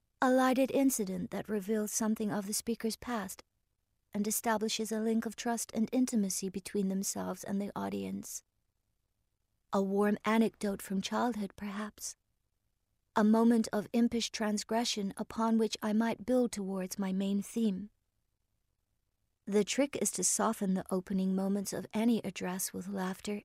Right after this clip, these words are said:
and familiarity before moving on to the main body of my speech.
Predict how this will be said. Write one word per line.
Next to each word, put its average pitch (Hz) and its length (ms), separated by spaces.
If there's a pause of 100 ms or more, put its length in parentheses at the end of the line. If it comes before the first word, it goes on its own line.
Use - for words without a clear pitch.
and 190 140
familiarity 190 1080 (540)
before 247 380
moving 233 380
on 214 180
to 220 80
the 208 140
main 202 260
body 196 340
of 190 200
my 190 100
speech. - 580